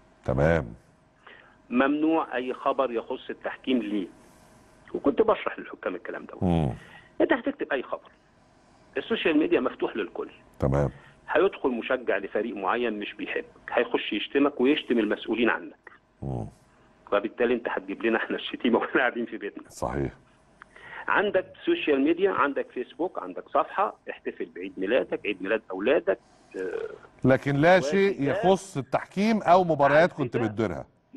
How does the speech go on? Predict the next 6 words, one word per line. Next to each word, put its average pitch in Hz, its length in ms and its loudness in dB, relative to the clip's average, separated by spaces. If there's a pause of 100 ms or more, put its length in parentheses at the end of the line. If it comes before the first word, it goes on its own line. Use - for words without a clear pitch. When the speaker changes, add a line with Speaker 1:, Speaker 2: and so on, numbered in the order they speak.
Speaker 2:
ولا 269 360 4 (120)
صوره 254 340 -2
حتى - 420 -8
بلبس 120 180 -14
Speaker 1:
تمام. 85 280 2
Speaker 2:
التحكيم. - 340 -8